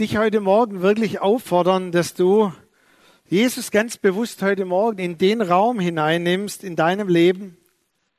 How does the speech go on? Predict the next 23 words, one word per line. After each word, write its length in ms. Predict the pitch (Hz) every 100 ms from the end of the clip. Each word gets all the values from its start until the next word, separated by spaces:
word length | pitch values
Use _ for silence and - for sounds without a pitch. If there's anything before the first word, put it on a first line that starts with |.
| _ _
in 100 | 165
deinem 280 | 156 180 220
Lebensbereich, 1040 | 202 196 220 226 - 190 165 170 202 151 165
wo 140 | 175
du 420 | 175 185 208 196
sinnbildlich 800 | - 214 262 254 196 190 196 185
die 120 | - 165
ganze 320 | 175 214 214
Nacht 420 | 190 170 - -
nichts 300 | 175 - -
gefangen 480 | 170 156 151 165 139
hast. 360 | 120 - _ _ _ _ _ _ _ _ _ _ _ -
Wo 80 |
du 140 | 156 190
vielleicht 300 | 185 190 -
schon 160 | 208
seit 340 | 180 185 180 -
Tagen, 480 | - 196 247 226 196
seit 320 | 180 165 151
Wochen 280 | 226 220 180
rumeierst 800 | 147 269 277 185 180 196 156
und 120 | 180 156
rummachst 640 | 165 240 226 208 165